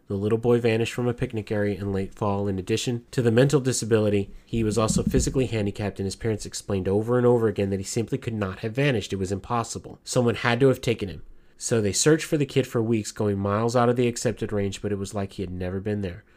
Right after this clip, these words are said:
The dogs couldn't pick up his scent anywhere, not even in the picnic area, area where he'd apparently vanished from. Suspicion fell on the parents, but it was pretty clear that they were devastated and hadn't done anything sinister to their kid.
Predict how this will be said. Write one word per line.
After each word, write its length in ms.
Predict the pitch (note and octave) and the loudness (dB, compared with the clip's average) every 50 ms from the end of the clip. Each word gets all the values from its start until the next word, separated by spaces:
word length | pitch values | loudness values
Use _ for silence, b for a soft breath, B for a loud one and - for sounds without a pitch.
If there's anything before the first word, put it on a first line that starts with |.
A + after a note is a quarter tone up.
| b b - | b b -20
The 60 | - G2+ | -10 -4
dogs 360 | G#2+ G2+ G2 G#2+ A2+ - - | -2 -2 0 0 -2 -4 -6
couldn't 280 | - - C3+ C3 C3 B2+ | -4 -4 -2 -2 -2 -4
pick 180 | - B2+ - | -4 -4 -2
up 160 | B2+ B2+ B2+ - | -2 -4 -2 -4
his 160 | C3 - - | -6 -6 -4
scent 260 | - A#2+ A2 G#2 - | -2 -2 -4 -4 -4
anywhere, 440 | - G#2 G2+ G2 G2 G2 G2 G2 b b b b b b | -6 -6 -4 -4 -2 -4 -4 -6 b b b b b b
not 200 | - G#2 G2+ G2+ | -4 -4 -2 0
even 200 | A2 A2+ A#2+ B2+ | 0 0 0 2
in 100 | C3+ C#3 | 2 2
the 60 | D3 C#3+ | 2 0
picnic 380 | - C#3 C3+ - A#2 G#2+ - | 0 -2 -2 -2 -6 -6 -4
area, 360 | A2 G#2 G#2 G2+ G2+ G2+ G2+ - b b b _ _ _ _ - | -2 -2 0 0 0 -2 -4 -8 b b b _ _ _ _ -4
area 380 | B2 A#2+ A2+ G#2+ G#2 G2 G2+ G2+ b b b b - | -2 0 2 2 2 0 -2 -6 b b b b -6
where 120 | G#2 G#2 | -6 -6
he'd 200 | G2+ - - B2 | -4 -4 -4 -4
apparently 480 | A2 G#2+ - - A#2 A2+ A2 G2 G#2+ G#2+ | -4 -4 -4 -6 -4 -4 -4 -4 -6 -6
vanished 400 | G2+ G#2 G2 F#2+ F#2+ F2 - - | -4 -4 -4 -4 -4 -6 -10 -12
from. 220 | - F2 D#2+ - - _ b b b b b b b b | -14 -16 -16 -16 -20 _ b b b b b b b b
Suspicion 540 | - - G#2 - - C3 A#2+ - D3 C3 | -10 -8 -8 -4 -2 -2 -2 0 0 -2
fell 260 | B2+ - C#3 C3 C3 C3+ | 0 2 2 4 4 4
on 100 | C3 C3 | 4 2
the 60 | C3 | 2
parents, 340 | C3 A#2+ A#2+ A#2 A2+ G#2 - | 0 0 0 2 0 0 -2
but 120 | - G#2+ | -4 -2
it 60 | G#2 | -2
was 120 | G2 F#2+ - | -2 -4 -6
pretty 180 | - - A#2 A2+ | -4 -4 -4 -4
clear 240 | - - - A#2 | -4 -2 -2 -2
that 140 | G#2+ G#2+ G2+ - | -2 -2 -2 -2
they 80 | G#2+ | 0
were 100 | G#2 G#2 | 0 0
devastated 640 | G2 G2+ G2 F#2 G2 - - - G2+ G2 F#2+ F#2 F#2+ b b b b b b b _ | 0 -2 -2 -4 -4 -6 -6 -6 -6 -4 -4 -6 -10 b b b b b b b _
and 120 | F#2+ F#2 | -12 -10
hadn't 340 | - - A2+ A2+ A#2 B2 A#2 | -6 -4 -4 -2 -2 -2 0
done 180 | B2 A#2+ A2 G#2+ | 0 0 2 0
anything 320 | G#2+ G#2+ G#2 - A2 G#2 | -2 -2 -4 -6 -8 -8
sinister 460 | - - - G#2+ G2 F2+ - - G2 | -6 -4 -4 -4 -4 -4 -6 -8 -10
to 160 | F2+ - G2+ F2+ | -8 -8 -6 -6
their 120 | F2 F2 | -6 -8
kid. 300 | - - - E2+ - - | -8 -10 -12 -12 -12 -14